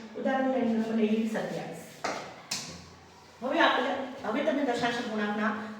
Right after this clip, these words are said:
સરવાળા શીખી ગયા, બાદબાકી શીખી ગયા, ગુણાકાર શીખી ગયા અને ભાગાકાર શીખી ગયા. ચાર ક્રિયા તમે શીખી ગયા, તો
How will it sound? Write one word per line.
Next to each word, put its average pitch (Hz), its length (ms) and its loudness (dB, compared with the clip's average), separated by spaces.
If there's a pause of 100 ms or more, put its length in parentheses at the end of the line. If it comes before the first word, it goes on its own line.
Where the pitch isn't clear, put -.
સરવાળા 226 380 0
શીખી 262 260 -4
ગયા, 196 220 -2
બાદબાકી 190 480 0
શીખી - 220 -6
ગયા, 277 220 -4
ગુણાકાર 226 420 -4
શીખી 262 280 -6
ગયા 262 160 -4 (280)
અને 269 120 2
ભાગાકાર 262 520 2
શીખી 180 260 -6
ગયા. 170 140 -4 (260)
ચાર 285 240 6
ક્રિયા 294 280 0
તમે 269 120 0
શીખી 240 340 -4
ગયા, 214 220 0
તો 254 40 -2